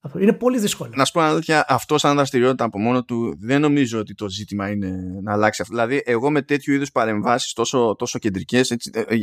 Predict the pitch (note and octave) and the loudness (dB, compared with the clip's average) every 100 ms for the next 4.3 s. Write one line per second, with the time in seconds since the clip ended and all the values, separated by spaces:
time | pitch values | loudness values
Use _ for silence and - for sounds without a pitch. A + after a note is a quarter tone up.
0 | - - A#2 C3 B2+ C#3 C#3+ C3+ - B2 | -2 -4 -2 2 2 2 2 0 -2 0
1 | C3+ C#3 - A#2 C3+ C#3+ A#2+ A2 - G2 | 2 2 0 0 2 4 2 0 -4 -2
2 | F2+ E2+ E2 _ - C3 A#2+ G#2+ C#3 B2+ | -4 -4 -10 _ -2 -2 -2 -2 0 2
3 | A2+ G#2+ G#2 G#2 G#2 G#2 - - C#3 B2+ | 2 2 2 0 -2 -4 -8 -2 0 2
4 | A#2+ B2 G2+ | 2 2 2